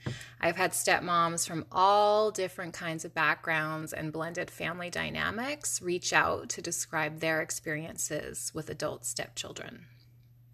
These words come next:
Some of them describe situations where they have been a step parent since the child was very young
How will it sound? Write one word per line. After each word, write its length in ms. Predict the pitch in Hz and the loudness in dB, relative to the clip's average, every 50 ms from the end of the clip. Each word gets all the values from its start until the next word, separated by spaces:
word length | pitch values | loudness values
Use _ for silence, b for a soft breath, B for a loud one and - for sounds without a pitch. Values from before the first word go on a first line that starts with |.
| - - - - - - - - - - - | -20 -20 -20 -20 -20 -20 -20 -10 -8 -8 -4
Some 300 | - - - 208 190 180 | -2 0 0 0 0 0
of 160 | 175 170 - 185 | 0 -2 0 2
them 380 | 180 175 170 170 170 170 170 165 B B B B B B - | 2 4 4 4 2 0 -2 -4 B B B B B B -4
describe 520 | 196 185 - - 190 175 165 160 165 165 | 0 0 2 2 4 4 4 4 4 2
situations 1200 | - - 170 - - - 165 165 170 180 208 - - - 226 220 220 226 226 226 233 233 - - | -2 -2 -2 -2 -2 0 2 4 4 4 6 4 4 4 2 2 2 2 2 0 2 2 2 2
where 220 | 175 165 160 160 151 | 2 0 0 0 2
they 180 | 160 160 160 | 2 2 2
have 180 | 160 165 160 - | 2 0 -2 -2
been 140 | 170 160 160 | -4 -4 -2
a 60 | 156 | -2
step 360 | - - - 180 160 151 - | -4 -2 0 0 0 -2 -2
parent 400 | - 170 160 156 156 151 - - | -6 -4 -4 -2 -2 -2 -4 -6
since 280 | - - 165 151 - - | -6 -6 -4 -4 -4 -4
the 120 | - 160 | -4 -4
child 440 | - - - 165 165 165 165 165 - | -4 -2 -2 -2 0 0 -2 -4 -4
was 180 | 170 165 - | -4 -4 -2
very 300 | - 165 160 160 156 147 | -2 -2 -2 -2 -2 -2
young 540 | 165 175 175 156 - - 202 214 262 339 415 | -4 -4 -2 0 0 2 2 2 0 -2 -4